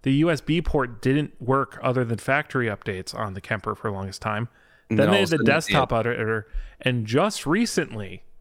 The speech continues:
Speaker 1: they now can operate as a U S B interface on ten, fit, eleven-year-old units.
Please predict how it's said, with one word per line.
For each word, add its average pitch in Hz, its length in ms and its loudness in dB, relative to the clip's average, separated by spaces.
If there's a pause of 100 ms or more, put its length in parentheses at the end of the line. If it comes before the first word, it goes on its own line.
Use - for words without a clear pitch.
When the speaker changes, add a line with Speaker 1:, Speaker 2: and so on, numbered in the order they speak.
(200)
Speaker 1:
they 143 140 4
now 151 180 4
can 147 140 -2
operate 139 420 2
as 117 140 0
a 120 40 2
U 123 140 4
S 107 80 0
B 117 160 -2
interface 104 600 -4 (1400)
on 147 220 2
ten, 180 600 4
fit, - 320 0 (100)
eleven-year-old 143 960 4
units. 123 580 0